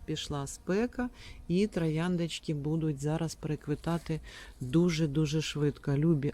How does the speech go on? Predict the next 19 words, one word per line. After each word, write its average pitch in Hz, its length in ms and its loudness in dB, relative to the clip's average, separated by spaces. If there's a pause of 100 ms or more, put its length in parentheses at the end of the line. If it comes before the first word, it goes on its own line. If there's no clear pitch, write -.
Але 208 600 4
це 240 400 2 (400)
не 180 120 6
є 185 460 8
недоліком 160 760 4
цих 156 260 -2
троянд. 143 540 0 (920)
Вони 175 320 6
дуже 147 400 4
щедрі, 254 640 6
я 165 140 6
завжди 147 440 2
кажу, 202 540 2 (320)
вони 160 320 4
неймовірно 143 760 2
гарні, 180 600 2
вони 170 360 2
варті 175 540 -2 (100)
того, 247 360 0